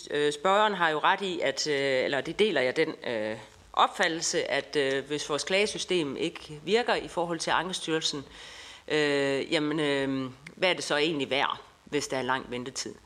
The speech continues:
Øh, jeg sad lige og var nysgerrig på, hvor lang ventetid vi har, men vi kan lige prøve at se, om vi kan udrede det, for jeg er faktisk usikker på, hvor lang, øh, ventetiden konkret er, lige når det går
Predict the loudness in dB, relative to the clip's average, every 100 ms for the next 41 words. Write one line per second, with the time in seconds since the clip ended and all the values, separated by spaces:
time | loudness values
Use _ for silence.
0 | -20 -18 -18 -10 0 2 4 4 2 2
1 | 0 2 2 2 0 0 0 0 0 0
2 | -2 0 0 0 -2 -4 -4 -6 -6 -8
3 | -8 0 2 0 -2 -8 -8 -6 -6 -6
4 | -2 2 4 4 2 0 -2 -2 -2 -2
5 | 0 2 2 0 -2 -4 -2 -2 -2 -4
6 | -2 -2 -2 -2 2 2 0 -6 -6 -4
7 | -4 -4 -6 -10 -10 -4 0 0 0 -4
8 | -8 -8 -4 -6 -2 0 0 -2